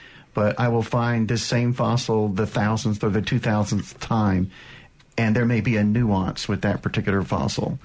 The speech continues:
Uh, for example, shells in our, in Mississippi's fossiliferous deposit, shells are very common, but things grow on them, and you put them under a microscope, and you find that these shells accumulating on the seafloor hosted a variety of microscopic organisms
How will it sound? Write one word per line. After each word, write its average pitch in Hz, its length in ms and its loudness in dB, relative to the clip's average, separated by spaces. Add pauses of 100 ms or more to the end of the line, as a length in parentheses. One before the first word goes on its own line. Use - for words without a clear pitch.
(420)
Uh, 101 140 2
for 107 140 -2
example, 107 380 0
shells 107 720 0
in 107 140 0
our, 101 240 0
in 107 160 0
Mississippi's 113 640 -2
fossiliferous 107 680 0
deposit, 104 460 -2
shells - 280 -2
are 101 60 -2
very 107 220 0
common, 123 520 0 (380)
but - 220 -4
things 156 320 2
grow - 360 0
on 113 200 0
them, - 260 -2 (140)
and 117 100 4
you 131 80 2
put 147 180 -2
them - 140 0
under 143 220 2
a 135 80 2
microscope, 135 760 -2 (580)
and 127 360 2
you 135 120 4
find 131 500 2 (120)
that 127 160 -2
these 131 160 0
shells 127 300 0
accumulating 120 420 0
on 113 60 2
the 110 60 0
seafloor 123 480 0
hosted 135 520 -2
a 123 40 2
variety 117 560 2
of 107 120 0
microscopic 107 600 -2
organisms 110 560 -2